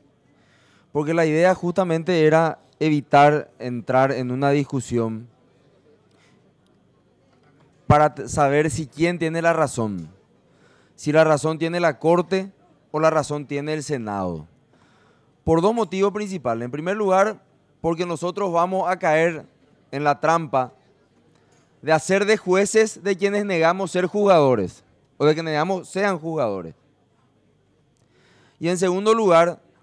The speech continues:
porque es una medida absoluta y definitivamente coyuntural, querido presidente y queridos colegas. Este es un round más de una pelea de doce o veinticuatro asaltos que no sabemos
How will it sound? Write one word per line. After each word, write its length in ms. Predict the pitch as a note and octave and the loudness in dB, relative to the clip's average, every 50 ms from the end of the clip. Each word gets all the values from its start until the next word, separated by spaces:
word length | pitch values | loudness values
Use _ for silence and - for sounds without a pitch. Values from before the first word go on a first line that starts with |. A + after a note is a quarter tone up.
| _ _ _ | _ _ _
porque 440 | - F3+ F3+ E3 F3+ F3+ E3+ F3 F#3 | -2 -2 -2 -2 -2 -2 -2 0 -2
es 60 | F#3+ | -2
una 240 | D#3+ F3+ F#3 G3 G3 | -4 -4 -4 -6 -4
medida 540 | G#3 F#3+ D#3 D3 D3 D#3 D#3+ E3+ D#3+ - _ | -4 -4 -4 -2 -2 0 -2 -2 -4 -4 _
absoluta 880 | - E3 F3 E3 - - E3+ D3 C#3 D3 E3 G3 F#3+ - G#3 G3 F#3+ - - - - _ | -4 -4 -4 -4 -6 -10 -8 -8 -6 -6 -6 -6 -4 0 0 0 0 -2 -10 -18 -20 _
y 100 | - F3 | -8 -2
definitivamente 1080 | F3+ F#3 E3+ - G3 F#3 F3+ D3+ - - - G3 A#3 A#3 F#3+ D3 C3 B2+ C3 B2+ D#3 C#3+ | -2 -2 -2 -2 -6 -8 -8 -8 -6 -2 2 6 6 8 6 6 4 2 2 2 2 4
coyuntural, 760 | D3+ D3+ C#3+ D#3 D3+ C3 B2+ A2 A2 A2 A2+ A#2 A2+ - - _ _ _ - | 4 4 2 2 -2 0 0 2 2 2 2 0 -2 -6 -12 _ _ _ -10
querido 340 | - A#2+ A#2 B2 A#2+ B2 A2+ | -6 -2 2 2 2 2 4
presidente 640 | A2 C3 C3+ B2 B2 A2+ A2+ A2 G#2+ A#2 A#2+ A#2 A2 _ _ _ - | 2 2 4 6 6 6 6 4 4 0 -2 -2 -2 _ _ _ -14
y 100 | C3 B2 | -12 -8
queridos 360 | A#2 A#2+ A2 A#2 A#2+ B2+ A#2+ | -8 -6 -4 0 0 0 0
colegas. 440 | - B2 G#2 G2 F#2+ F2 E2 D2+ D2 _ _ _ _ _ _ _ _ _ _ _ _ _ _ _ _ _ _ _ _ _ _ _ | 0 -2 -2 -2 -4 -6 -8 -10 -12 _ _ _ _ _ _ _ _ _ _ _ _ _ _ _ _ _ _ _ _ _ _ _
Este 420 | - G#3 A3+ B3 - A#3 G#3+ G#3 G#3 | 4 4 6 6 8 8 8 10 10
es 200 | G#3+ - - - _ _ - | 8 6 2 -8 _ _ -2
un 480 | - A3+ B3 C4 C4+ C#4 C4+ C4 C4 - _ _ _ - | 2 4 6 6 6 4 2 0 -2 -6 _ _ _ -10
round 640 | C3 C3+ D#3 E3+ F#3 F#3+ G3 G3+ G#3 G#3 G3+ G3 - - _ | -6 -2 2 4 6 8 8 6 6 4 0 -2 -6 -12 _
más 600 | - C#3 D3 D3+ D#3 D#3+ D3+ - - - - - _ | -10 -4 2 4 4 4 4 2 -2 -14 -20 -20 _
de 180 | - D3+ C#3 C3+ | -12 -6 -4 -4
una 300 | C#3 D3+ E3 F3 F3+ D#3+ | -4 -2 0 0 0 0
pelea 540 | D#3+ F3+ D#3+ D#3 E3+ F3+ E3+ D#3+ B2+ G2+ F#2+ | 0 -2 -2 0 0 2 2 2 2 0 0
de 160 | B2 C#3 C#3+ | 0 0 2
doce 460 | C#3 D3 E3 F#3 F#3+ F3 - D3 C#3 | 2 4 4 4 4 4 2 0 0
o 100 | C3 C3 | 0 2
veinticuatro 640 | C#3+ D3+ D#3 C#3+ D3+ C#3 - - E3 F3+ E3+ F#3+ F3+ | 0 0 -2 -4 -6 -6 0 4 4 4 4 4 2
asaltos 560 | E3 - E3+ E3+ F#3 F#3 D3+ F#3+ G3 G3 - _ _ _ _ _ _ _ | 2 4 4 4 4 4 2 -4 -6 -6 -8 _ _ _ _ _ _ _
que 100 | - E3 | -4 -2
no 140 | E3+ F3+ E3+ | 0 0 2
sabemos 400 | E3 D#3+ D3+ D#3+ F3 F3+ E3+ | 4 4 4 4 4 2 -2